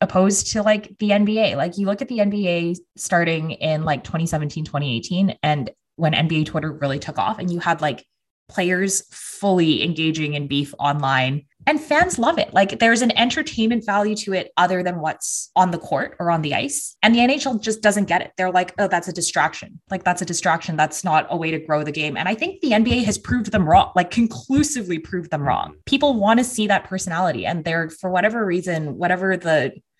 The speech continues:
conformity aspect of hockey culture is and, like,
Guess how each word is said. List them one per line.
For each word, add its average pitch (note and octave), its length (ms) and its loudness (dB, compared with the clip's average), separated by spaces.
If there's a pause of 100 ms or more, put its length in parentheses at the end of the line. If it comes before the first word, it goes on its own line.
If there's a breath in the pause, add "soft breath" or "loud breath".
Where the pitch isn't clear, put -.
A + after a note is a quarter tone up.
(320)
conformity F3+ 680 0
aspect D3+ 460 0
of D3 120 -6
hockey D3+ 260 -6
culture A2 320 -10
is G#2 200 -6
and, C3+ 120 -6
like, A2+ 160 -6